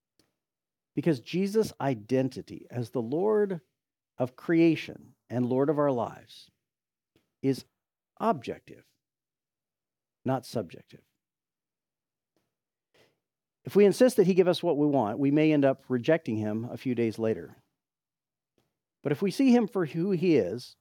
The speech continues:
and surrender to him, we'll be able to live with the peace of knowing our Lord, the Lord,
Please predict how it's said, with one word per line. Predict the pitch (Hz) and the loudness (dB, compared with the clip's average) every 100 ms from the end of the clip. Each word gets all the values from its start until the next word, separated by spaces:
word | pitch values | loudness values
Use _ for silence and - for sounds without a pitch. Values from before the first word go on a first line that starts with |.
| _ _ _ _ _ _ - | _ _ _ _ _ _ -4
and | 143 | -2
surrender | 139 156 202 247 139 | -2 -2 0 0 -2
to | - | -6
him, | 98 101 - - _ _ _ _ _ _ _ _ _ _ | -16 -16 -20 -20 _ _ _ _ _ _ _ _ _ _
we'll | 143 | -4
be | 135 214 | 0 0
able | 220 180 | 2 0
to | 180 | 0
live | 170 151 95 - _ _ - | 4 4 2 -6 _ _ -4
with | 139 | -4
the | 120 | -4
peace | - - 151 82 - - _ _ _ _ - | -8 -4 -4 -6 -14 -20 _ _ _ _ -10
of | 123 | -2
knowing | 131 135 127 107 110 _ _ _ _ _ - | 2 2 0 -2 -8 _ _ _ _ _ 0
our | 160 135 | 2 2
Lord, | 92 76 - _ _ _ _ _ _ _ _ _ - | -2 -10 -20 _ _ _ _ _ _ _ _ _ -8
the | 117 233 190 | 2 4 4
Lord, | 95 - - | 0 -6 -20